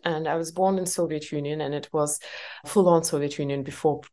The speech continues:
perestroika. I was growing up. So for me, considering that I'm a curious person, the only way to get out of the country or to travel or to see the world, the only idea I had was to become a diplomat, <laughs> hence the choice of profession.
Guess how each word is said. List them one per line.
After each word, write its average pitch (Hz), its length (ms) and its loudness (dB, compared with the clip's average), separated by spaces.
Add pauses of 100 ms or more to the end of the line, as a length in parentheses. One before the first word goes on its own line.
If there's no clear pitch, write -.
perestroika. 156 960 0
I 156 160 6
was 151 240 0
growing 147 400 2
up. 170 340 2
So 160 320 4 (480)
for - 220 0
me, 233 460 0
considering 226 480 2
that 180 100 8
I'm 165 180 2
a 160 40 -2
curious 185 440 -2
person, 135 640 -4 (100)
the 175 280 -6
only 226 340 2
way 190 420 0
to 165 360 0 (880)
get 202 240 6
out 240 220 8
of 190 100 0
the 175 80 2
country 160 400 -4
or 156 140 -2
to 185 120 -8
travel 180 440 2
or 151 60 -4
to 147 120 -10
see 185 200 -6
the 156 100 -4
world, 160 580 0 (100)
the 170 140 0
only 190 240 4
idea 156 300 0
I 151 40 -4
had 151 300 -2
was 135 260 -6
to - 80 -12
become 160 380 -6
a 147 80 -6
diplomat, 156 540 0 (160)
<laughs> - 760 -4
hence 214 240 4
the 196 100 0
choice 196 340 2
of 185 120 -2
profession. 170 600 2